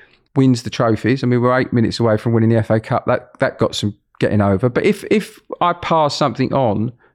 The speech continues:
that is in a real fit state to win trophies and to succeed on an ongoing basis,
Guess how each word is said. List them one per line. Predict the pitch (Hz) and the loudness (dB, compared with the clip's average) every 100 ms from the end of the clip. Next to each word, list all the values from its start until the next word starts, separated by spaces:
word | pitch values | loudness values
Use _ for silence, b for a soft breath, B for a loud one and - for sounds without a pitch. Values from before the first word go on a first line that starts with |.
| - | -4
that | - | -2
is | 139 131 117 - | 2 2 0 -2
in | 135 | 0
a | 123 | 2
real | 123 139 127 | 2 2 0
fit | - 139 - | -2 -6 -4
state | - - 110 101 | -6 -2 0 0
to | - 110 | -4 0
win | 110 104 | 0 0
trophies | 127 117 113 104 107 | 0 0 0 -4 -4
and | 98 | -4
to | 120 | -6
succeed | - - - 117 113 | -8 -6 -2 0 2
on | 110 | 2
an | 110 | 2
ongoing | 113 110 98 104 | 0 0 0 0
basis, | 104 98 - 110 | -2 -2 -4 -6